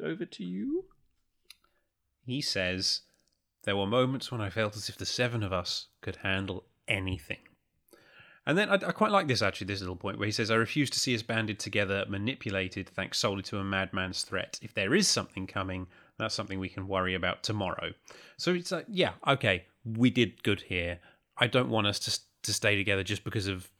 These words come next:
Speaker 2: some guy putting us together and saying, "This thing's coming." We, we should be together because it's the, it makes sense. It's the right thing to do. And, you know,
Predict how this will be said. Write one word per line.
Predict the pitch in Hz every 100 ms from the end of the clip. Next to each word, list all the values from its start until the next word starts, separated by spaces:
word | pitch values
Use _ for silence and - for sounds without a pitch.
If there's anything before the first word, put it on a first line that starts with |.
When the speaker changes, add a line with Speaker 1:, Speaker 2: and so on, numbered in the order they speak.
| _ _ _
Speaker 2:
some | 127 - 107 101
guy | 95 95 92 92 87 _ _ _
putting | - 113 98
us | 95
together | 107 98 92 92
and | 92 92
saying, | 98 92 87
"This | 92
thing's | - 95 95
coming." | - 98 87 85 90
We, | 107 101
we | 104 110
should | 101 - 110
be | - 95
together | 90 95 92
because | 87 85 - 95 87
it's | 104 -
the, | 92 85 _ _ _ _ -
it | 131 - _ _ _
makes | 117 90 -
sense. | - 90 -
It's | - 135
the | 113
right | 101 92 -
thing | 95 87
to | 90
do. | 92 85 85 - - - - - _ -
And, | 110 92 87 - _ _ _ _ _ _ _ _ _ - _
you | 127
know, | 101